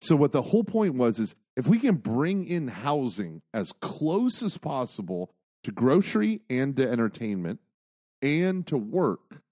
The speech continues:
So they began building all, like, on the bottom. It, it became like Assisi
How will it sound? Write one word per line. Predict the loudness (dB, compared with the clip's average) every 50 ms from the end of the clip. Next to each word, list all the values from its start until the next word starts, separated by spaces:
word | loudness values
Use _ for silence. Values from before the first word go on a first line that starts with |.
| _ _ _ _ _ _ _ _ _ _
So | 0 2 4
they | 4 4
began | 2 2 -2 -2 -2 -2 -2 -2
building | 0 0 2 2 2 2 2 0 0 0 -2 -2
all, | 0 2 2 2
like, | 2 2 0 0 -2 -4
on | -2 0
the | 0 0
bottom. | 0 0 0 0 0 0 2 2
It, | 2 2
it | 2 0
became | 0 0 0 0 2 2
like | 2 0 0 0
Assisi | -2 -2 0 0 0 0 -2 -4 -8 -10 -10 -12